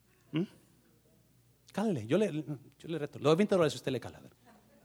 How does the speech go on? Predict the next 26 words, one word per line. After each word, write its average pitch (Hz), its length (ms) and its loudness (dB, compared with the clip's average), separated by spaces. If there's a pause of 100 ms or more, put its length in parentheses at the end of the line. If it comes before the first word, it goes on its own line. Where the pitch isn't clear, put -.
(3500)
Muy, 190 340 4
muy 165 200 4
interesante, 180 560 -2
iglesia. - 360 -12 (280)
Muy 185 220 2
interesante. 156 600 -2 (400)
Mire, 196 180 8
Romanos 131 380 2
capítulo 123 400 -2
trece. - 320 -6 (160)
Lo 127 120 -2
miramos 147 500 2 (140)
hace 127 160 -8
ratito, 117 220 -4
pero 113 140 -2
vamos 120 140 -4
a 127 60 -2
leerlo 113 300 -4
bien. 107 160 -4 (300)
"Sométase 185 680 4
toda 170 320 0
persona 139 400 -2
a 107 40 -2
las 110 220 -6
autoridades 123 720 -4
superiores, 107 840 -6